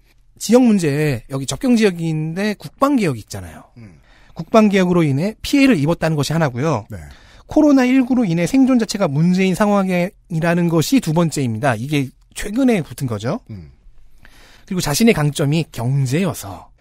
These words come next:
Speaker 1: 공약은 지역 경제를 주로 강조합니다. 중소기업 소상공인 특별지원법, 디엠지 종합개발지원법을 만들겠다.
Speaker 2: 음.
Speaker 1: 국회의원 후보다운 공약입니다.
Speaker 2: 네.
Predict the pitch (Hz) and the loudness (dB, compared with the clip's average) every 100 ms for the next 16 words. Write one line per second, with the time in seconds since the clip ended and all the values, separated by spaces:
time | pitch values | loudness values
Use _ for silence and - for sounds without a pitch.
0 | _ - 151 139 165 240 277 _ _ - | _ -6 -2 -2 0 0 0 _ _ -12
1 | - 160 226 - 170 143 135 165 139 120 | -4 2 2 2 -4 -4 -6 -6 -8 -6
2 | 117 135 131 117 151 123 - _ - 185 | -6 -6 -6 -2 -2 -4 -8 _ -4 2
3 | 208 240 214 226 - 262 262 240 220 208 | 4 4 4 2 2 0 2 4 2 0
4 | - - 240 185 175 156 160 127 - - | -2 0 2 4 0 0 0 0 -2 -4
5 | 151 185 185 185 151 170 - - 175 170 | 0 2 0 -2 0 0 0 0 0 2
6 | 175 190 190 - 143 151 143 139 151 120 | 2 0 0 -2 0 0 0 0 0 0
7 | 170 170 - 156 - _ 104 82 - 151 | 0 -2 0 -2 -4 _ -20 -20 -16 -6
8 | - 208 180 196 196 165 139 117 120 131 | 0 2 2 0 -2 0 0 -2 -2 -4
9 | 113 98 95 - _ - | -4 -8 -14 -20 _ -16